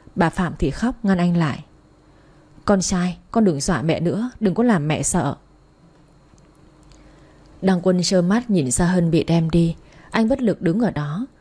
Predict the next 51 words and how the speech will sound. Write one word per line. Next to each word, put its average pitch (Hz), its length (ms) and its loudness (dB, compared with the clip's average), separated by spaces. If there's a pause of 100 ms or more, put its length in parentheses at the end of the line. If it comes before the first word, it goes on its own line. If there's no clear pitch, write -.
(260)
Thế 196 140 4
giới 190 200 2
này 185 340 0
chỉ 185 120 -2
còn 156 200 -2
lại 143 280 -4
màn 156 300 0
đêm 196 200 2
tối 175 220 0
tăm. 185 280 -2 (1120)
Anh 196 120 2
cũng 202 140 2
đã 202 140 2
hiểu 202 300 2
ra 180 280 0
cuối 175 240 2
cùng, 160 260 -2 (420)
lúc 254 160 2
cô 247 80 0
mất 240 200 -2
đi 226 140 2
tất - 240 -4
cả, 139 360 -4
cô 147 100 0
cũng 233 140 0
có 190 160 2
cảm 147 280 -2
giác 240 260 0
như 214 80 4
anh 202 200 2
bây 202 140 4
giờ. 147 280 -2 (800)
Từ 208 80 6
nhỏ 175 220 2
đến 170 180 -4
bây 226 140 2
giờ, 147 300 -4 (400)
Đăng 220 140 2
Quân 226 140 2
chưa 233 180 0
từng 156 220 0
khóc - 260 -8
vì 180 140 2
ai. 180 340 -2 (380)
Lần 180 220 2
đầu 147 160 2
tiên 220 200 2
anh 208 140 0
rơi 202 200 -2
nước 240 220 -2
mắt. 233 160 -2